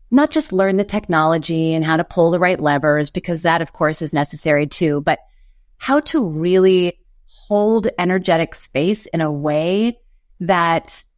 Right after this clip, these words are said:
allows people that I'm interacting with or allows teams that I'm, whether it be a training or a workshop or a creative,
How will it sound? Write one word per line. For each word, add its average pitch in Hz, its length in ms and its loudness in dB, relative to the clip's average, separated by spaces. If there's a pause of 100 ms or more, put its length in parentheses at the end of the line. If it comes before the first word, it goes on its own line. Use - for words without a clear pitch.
(220)
allows 220 760 2
people 220 420 -2
that 190 120 2
I'm 175 180 2
interacting 170 600 0
with 202 240 0
or 165 120 0
allows 160 420 0
teams 175 380 -2
that 165 100 -2
I'm, 151 220 0
whether 165 260 0
it 151 80 -4
be 156 120 0
a 151 60 -2
training 214 720 0 (400)
or 151 140 2
a 143 80 0
workshop 196 880 0
or 156 180 0
a 151 60 -2
creative, 180 1040 -2